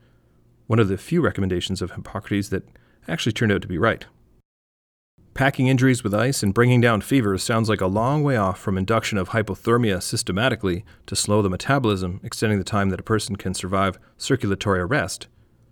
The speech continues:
But the understanding that a drop in core body temperature could have benefits occurred earlier in history than you might think. It happened in the early nineteenth century, and the key player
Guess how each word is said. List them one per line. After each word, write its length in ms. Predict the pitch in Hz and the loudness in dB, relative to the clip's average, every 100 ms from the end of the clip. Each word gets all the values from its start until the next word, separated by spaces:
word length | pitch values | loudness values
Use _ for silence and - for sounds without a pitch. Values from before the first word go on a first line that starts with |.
| _ _ | _ _
But 120 | - 151 | -2 0
the 120 | - | 2
understanding 580 | 160 175 - 104 95 95 | 4 2 2 0 0 -2
that 120 | 92 | -4
a 40 | |
drop 320 | 90 101 113 | -2 0 0
in 140 | - 98 | -2 -6
core 300 | - 123 147 | -2 0 2
body 220 | 117 90 | 2 0
temperature 460 | - 87 - 98 90 | -4 -6 -4 -4 -4
could 160 | 98 | -2
have 140 | 87 - | -2 0
benefits 420 | 180 - 85 - | 0 0 -6 -6
occurred 380 | - 123 123 - _ - | 0 0 0 -4 _ 2
earlier 360 | 160 185 135 95 | 4 6 4 2
in 80 | |
history 320 | 90 - - 98 | -2 -4 -2 0
than 140 | 98 | 2
you 80 | 95 | 0
might 200 | 87 87 | -2 -4
think. 360 | - 190 - _ _ _ _ _ _ _ _ _ - | -4 -4 -4 _ _ _ _ _ _ _ _ _ -2
It 120 | 127 | 2
happened 280 | 165 175 147 | 2 4 4
in 60 | |
the 100 | 117 | 2
early 240 | 104 98 98 | 2 2 2
nineteenth 380 | 95 - 95 | 0 -2 -6
century, 480 | - - 76 87 - _ | -2 -2 -2 -6 -12 _
and 120 | 104 90 | -8 -8
the 40 | |
key 260 | - 175 196 | -2 -2 0
player 380 | 110 92 107 | 2 2 0